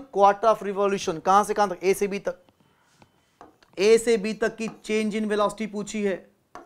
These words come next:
तो ए से बी तक की change in velocity क्या होगी? फाइनल माइनस इनिशियल, ये पूछा है, ये पहला क्वेश्चन है। और फिर दूसरा क्वेश्चन क्या है? फिर पूछा है, पहले क्या?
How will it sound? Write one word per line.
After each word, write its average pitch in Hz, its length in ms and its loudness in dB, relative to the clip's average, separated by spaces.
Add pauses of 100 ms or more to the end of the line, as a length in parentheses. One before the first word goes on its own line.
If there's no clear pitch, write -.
(1080)
तो - 60 -20
ए 214 160 4
से 220 160 -2
बी 208 120 -6
तक 220 160 -6
की 214 100 -8 (220)
change 220 320 -2
in 214 60 -4
velocity 208 360 -2
क्या 220 100 2
होगी? 202 320 -2 (460)
फाइनल 240 600 2 (200)
माइनस 170 360 -2
इनिशियल, 165 420 -8
ये 160 120 -6
पूछा 175 300 -10
है, 175 140 -18 (1500)
ये 165 60 -4
पहला 170 240 -2
क्वेश्चन 180 320 -10
है। 185 120 -20 (1120)
और 156 80 -4
फिर 180 120 -6
दूसरा 185 240 -4
क्वेश्चन 208 300 -8
क्या 208 160 -4
है? 214 200 -8 (140)
फिर 254 140 -4
पूछा 226 300 0
है, 156 240 -4 (1500)
पहले 190 180 4
क्या? 208 180 0